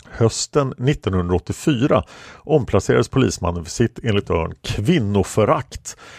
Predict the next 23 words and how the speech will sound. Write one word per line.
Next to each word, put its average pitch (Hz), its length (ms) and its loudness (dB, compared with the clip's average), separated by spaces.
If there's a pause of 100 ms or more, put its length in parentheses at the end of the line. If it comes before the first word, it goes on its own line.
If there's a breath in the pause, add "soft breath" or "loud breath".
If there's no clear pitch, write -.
(200 loud breath)
Beslutet 143 640 0
fattades 92 460 -2
av 85 160 -4
dåvarande 87 540 2
länspolismästare 90 920 -2
Hans 92 320 0
Holmér. 104 460 -2 (420 loud breath)
Detta 127 320 0
efter 127 180 2
en 127 80 0
utredning 113 600 0
kallad 98 260 2
Norrmalmsutredningen, 104 1160 0
som 87 280 -4
ju 85 80 0
vi 80 80 -2
kommer 82 200 -6
att 87 80 -2
återkomma 98 400 -2
till 92 160 -2
här 98 100 2
i 92 40 0
podden, 107 340 0